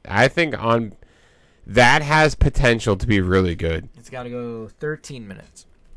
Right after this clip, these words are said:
Speaker 1: Yeah.
Speaker 2: Yeah, for sure.
Speaker 1: What kicks off Re-, SummerSlam?
Speaker 2: Uh, Usos.
Speaker 1: Hmm.
Speaker 2: No, no.
Speaker 1: No.
Speaker 2: Normally, you know, we always talk about it. It always goes
Speaker 1: I don't
Speaker 2: tag.
Speaker 1: think that kicks it off. I think
Speaker 2: You know, you don't think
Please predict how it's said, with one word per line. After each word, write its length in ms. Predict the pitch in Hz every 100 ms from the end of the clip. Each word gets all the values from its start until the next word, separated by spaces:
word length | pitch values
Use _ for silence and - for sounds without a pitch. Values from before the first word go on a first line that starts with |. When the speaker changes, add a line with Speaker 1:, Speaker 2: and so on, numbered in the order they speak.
| - -
Speaker 1:
Yeah. 280 | 107 95 80 - - -
Speaker 2:
Yeah, 200 | - -
for 180 | - -
sure. 260 | - - - _ -
Speaker 1:
What 380 | 110 160 -
kicks 300 | - 180 165
off 340 | 160 170 175 -
Re-, 200 | - 95 -
SummerSlam? 680 | 101 98 90 87 90 85 90 _ _ _ _ - - -
Speaker 2:
Uh, 540 | 107 107 104 104 98 -
Usos. 840 | 120 117 - 101 98 95 - - - _ _ _
Speaker 1:
Hmm. 800 | - 107 110 104 95 90 92 104 113
Speaker 2:
No, 180 | 117 -
no. 440 | 107 113 110 107 -
Speaker 1:
No. 220 | 104 156
Speaker 2:
Normally, 560 | - 151 180 180 175 143
you 60 |
know, 100 | 139
we 120 | 135
always 180 | 143 151
talk 160 | 160 147
about 260 | 151 147
it. 40 | 147
It 60 |
always 220 | 143 151 156
goes 140 | 156
Speaker 1:
I 140 | 113
don't 140 | 131 139
Speaker 2:
tag. 60 | 123
Speaker 1:
think 140 | 139
that 140 | 123 -
kicks 280 | 117 104 104
it 60 |
off. 440 | 95 95 92 - _ _ _ _ _ _ _ _ _ -
I 280 | 98 101 113
think 720 | - - 113 104 98 - -
Speaker 2:
You 80 | 127
know, 220 | 127 123
you 180 | 107 120
don't 160 | 135 120
think 220 | 127